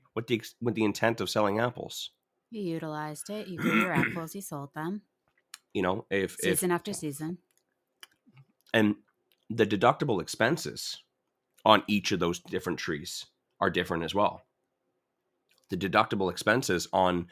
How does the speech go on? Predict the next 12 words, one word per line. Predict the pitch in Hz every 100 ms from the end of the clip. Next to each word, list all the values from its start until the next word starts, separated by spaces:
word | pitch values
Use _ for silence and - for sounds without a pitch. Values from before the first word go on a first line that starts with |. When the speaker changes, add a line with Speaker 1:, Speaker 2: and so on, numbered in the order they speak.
| - - -
Speaker 1:
on | 90 87 -
when | 90 87
you're | 87
buying | 87 95 92
an | 90
apple | 87 - 85 85 - -
tree | - 87
to | - 82
sell | - 85 -
apples, | 113 117 78 80 - - _ - _ _
you | -
know, | 95 82 82